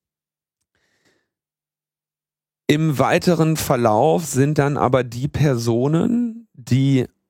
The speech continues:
auf der jacob applebaum dot net Seite anonyme, ähm, Schilderungen hervorgebracht hatten,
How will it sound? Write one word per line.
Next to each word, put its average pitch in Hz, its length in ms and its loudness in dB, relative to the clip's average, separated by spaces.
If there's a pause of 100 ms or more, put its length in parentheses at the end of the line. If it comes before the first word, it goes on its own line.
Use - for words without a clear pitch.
(200)
auf 110 280 2
der 107 160 0
jacob 107 360 0
applebaum 110 460 0
dot 104 200 -2
net 110 260 0
Seite 107 720 -2
anonyme, 110 800 2 (800)
ähm, 101 440 -2
Schilderungen 104 800 -2 (260)
hervorgebracht 104 800 -2
hatten, 120 360 -4